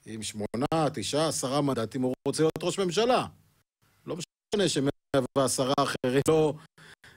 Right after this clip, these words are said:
לא הוא, אבל הוא רוצה, בסדר, אז הוא רוצה. אבל עם, אה, עשרה מנדטים, אולי, אנחנו לא יודעים כמה באמת הוא יקבל, אבל זה גם לא משנה, גם אם, גם אם חמישה, אה, זה בעייתי.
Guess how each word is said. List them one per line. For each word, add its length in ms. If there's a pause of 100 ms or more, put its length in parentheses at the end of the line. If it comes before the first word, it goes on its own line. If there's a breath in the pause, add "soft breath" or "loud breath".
(220 soft breath)
לא 240
הוא, 260
אבל 300 (260)
הוא 220
רוצה, 120 (200)
בסדר, 500
אז 120
הוא 80
רוצה. 320 (400 loud breath)
אבל 240
עם, 140
אה, 260 (100)
עשרה 300
מנדטים, 760
אולי, 220 (180)
אנחנו 420
לא 60
יודעים 160
כמה 200
באמת 200
הוא 80
יקבל, 340 (340 loud breath)
אבל 100
זה 80
גם 120
לא 80
משנה, 260
גם 180
אם, 160
גם 180
אם 60 (1080)
חמישה, 840 (380 loud breath)
אה, 140
זה 160
בעייתי. 500